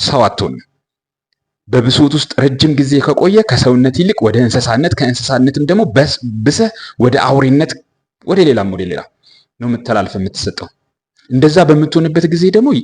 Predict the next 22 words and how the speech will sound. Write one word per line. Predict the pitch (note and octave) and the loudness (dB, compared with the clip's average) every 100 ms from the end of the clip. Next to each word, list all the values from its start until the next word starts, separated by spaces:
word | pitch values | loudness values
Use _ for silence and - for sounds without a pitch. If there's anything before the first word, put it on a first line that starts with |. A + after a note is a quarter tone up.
| - | 2
እንኳን | B2+ C3 E3+ D3 B2 | 2 2 2 0 -2
ጠላት | - D3+ F#3 F3 | -2 -2 0 0
አይደለም | C#3 F#3 D#3 | 0 2 2
የራስህ | B2+ C#3+ D3+ C#3 | 2 0 0 0
ማህበረሰብ፣ | B2+ B2+ C3 B2 A2+ | 0 2 2 2 2
የራስህ | A#2+ C#3 C3+ A2+ | 2 0 0 4
የወለደች | B2+ C3+ C3 C3+ | 4 4 2 2
እናትህ | B2+ B2 B2+ C#3+ | 2 2 0 0
ራሱ | D3 - | -2 -4
ትፈራለች። | C3 A#2+ F#2 D#2+ - - - - - - _ _ _ _ _ _ _ _ _ _ _ - | -6 -4 -4 -6 -8 -14 -16 -20 -20 -20 _ _ _ _ _ _ _ _ _ _ _ -14
ትፈራለች። | C3+ E3 E3+ E3 E3 | -4 0 2 2 0
እኔ | F#3+ F#3 | 0 0
ሴንስ፣ | B3+ C#4+ - - - - | 2 0 -2 -12 -12 -6
እ፣ | F2+ B2 B2 G#2+ - | -2 0 0 0 0
አንተን | D3+ D#3+ F3+ | 0 2 2
የሚይዝላትን | D#3+ D#3 D#3 D#3+ D#3+ E3 E3 | 4 4 4 4 4 2 2
ሌላ | D3 E3 D#3+ | 4 4 4
አካል | D#3 E3+ | 2 0
እንዳው | D#3 D3+ F#3+ - _ _ _ _ _ _ _ _ _ _ _ | -2 0 0 -2 _ _ _ _ _ _ _ _ _ _ _
ትለምናለች፣ | D3 C#3 A#2+ G#2 F#2+ - | -4 0 0 0 -4 -4
ግድ | B2 C3+ | -4 -2
ትላለች። | C3+ F#2+ F2 - | -2 -4 -6 -12